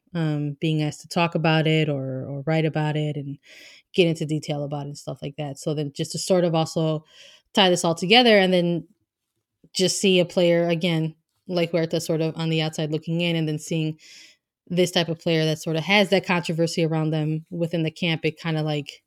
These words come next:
raised, I think, some flags and raised some, you know, sort of questions and stuff like that. But it ended up being that this was just a, a camp roster.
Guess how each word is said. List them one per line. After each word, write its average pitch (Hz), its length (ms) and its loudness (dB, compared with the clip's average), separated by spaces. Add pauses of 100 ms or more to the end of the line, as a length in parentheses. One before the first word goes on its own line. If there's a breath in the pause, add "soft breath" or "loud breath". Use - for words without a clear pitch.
(120)
raised, 160 380 0
I 160 60 0
think, 156 260 -4
some 156 160 -6
flags 156 480 -2
and 151 160 -6
raised 156 280 -4
some, 147 280 -4 (640 soft breath)
you 180 140 2
know, 147 200 -2
sort 151 280 -2
of 160 100 -6
questions 156 500 -6
and 147 80 -8
stuff - 300 -8
like 156 180 -4
that. 156 240 -8 (220)
But 220 480 6 (1040 soft breath)
it 226 120 8
ended 247 220 8
up 202 260 2 (520)
being 254 300 8
that 196 300 4
this 202 200 0
was 208 120 2
just 208 200 0
a, 180 240 0
a 175 40 -2
camp 214 440 0
roster. 160 500 -2